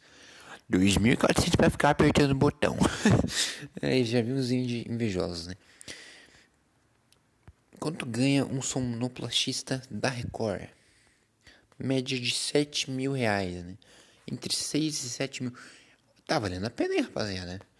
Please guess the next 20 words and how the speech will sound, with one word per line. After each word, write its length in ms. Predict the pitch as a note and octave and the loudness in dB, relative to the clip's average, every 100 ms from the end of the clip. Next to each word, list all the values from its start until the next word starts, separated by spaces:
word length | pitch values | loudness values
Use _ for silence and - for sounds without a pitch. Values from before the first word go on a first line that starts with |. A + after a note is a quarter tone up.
| _ _ _ _ _ _ _ | _ _ _ _ _ _ _
Ó, 580 | F#2 F#2+ G#2 A#2 - - | -2 0 0 -2 -4 -6
se, 180 | - A2+ | -6 -6
se, 160 | - C3+ | -6 -8
se 1120 | - - - - - - - _ _ - C#3+ | -10 -12 -14 -12 -14 -18 -20 _ _ -12 -6
especializar, 760 | - D3+ - C3 G2 G#2+ C3+ - - - - | -2 -2 0 0 2 2 0 -6 -14 -14 -6
eu 60 | |
vou 120 | G2+ C3+ | -2 0
pesquisar 400 | E3+ - C3 C3+ | 0 0 -2 -2
como 240 | - D#3+ | -4 -6
é 20 | |
que 80 | G3+ | -6
faz 360 | - - C#3 F3+ | -6 0 0 0
pra 120 | A2 | -2
virar 140 | G#2 | -2
um 60 | F#2 | -2
sono-, 340 | - F#2+ F#2 - | -4 -4 -2 -2
sonoplasta, 580 | F#2 F#2 F2 - G#2 - | 0 0 0 2 2 2
tem 120 | - | 0
algum 180 | F2+ F#2 | -4 -8
curso, 600 | - - B2 A2 - G#2 | -10 0 2 2 -2 -8